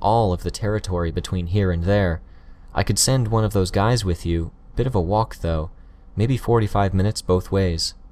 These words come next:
"No, I can go alone, if it's not too bad." "Good," I said.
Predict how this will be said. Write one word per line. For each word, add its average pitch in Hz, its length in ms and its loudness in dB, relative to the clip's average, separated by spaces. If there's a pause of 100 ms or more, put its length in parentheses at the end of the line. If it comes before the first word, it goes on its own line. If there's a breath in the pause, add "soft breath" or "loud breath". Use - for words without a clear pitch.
(480)
"No, 120 340 2
I 160 120 0
can 151 180 -2
go 101 160 2
alone, 87 460 0
if - 140 -4
it's - 140 -4
not 104 180 -2
too 95 100 -4
bad." 85 380 0 (800)
"Good," 95 300 2 (240)
I 87 60 -2
said. 78 380 0